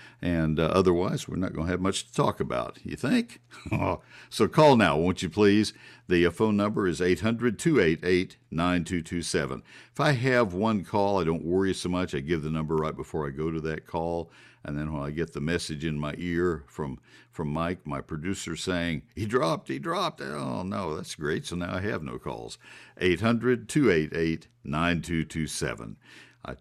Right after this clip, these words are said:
I pare it down to three lines. I figure that's enough, and I'll give the, the message that we have lines open, uh, when we get down to one.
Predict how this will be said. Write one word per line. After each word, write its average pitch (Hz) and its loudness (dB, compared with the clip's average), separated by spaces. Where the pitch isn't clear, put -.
I 69 -6
pare 147 0
it - 0
down 92 0
to 69 -4
three 117 0
lines. 65 -6
I 69 -8
figure 76 -6
that's 73 -6
enough, 73 -6
and 73 -6
I'll 62 -8
give 73 -6
the, 73 -4
the 80 -6
message 82 -2
that 76 -8
we 71 -4
have 76 -4
lines 78 -4
open, 71 -4
uh, - -14
when 67 -12
we 65 -10
get 67 -12
down 65 -6
to 71 -8
one. 71 -8